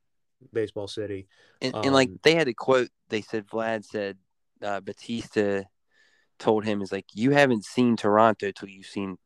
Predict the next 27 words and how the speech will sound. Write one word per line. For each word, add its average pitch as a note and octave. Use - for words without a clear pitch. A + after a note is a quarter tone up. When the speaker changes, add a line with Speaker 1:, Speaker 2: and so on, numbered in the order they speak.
Speaker 2:
playoff G#2
Toronto." F#2+
So F#2
excited, A#2
always A2
excited F#2+
to F2+
see G2
that. F2+
And, G2
and, G2
and G#2
for G#2
Manoah G2+
to F#2
experience -
that G#2
in G2
game G2+
one, A2+
it's -
gonna A2+
be G2
awesome. F2+
Speaker 1:
Yeah, C3
it C#3+
is. A#2+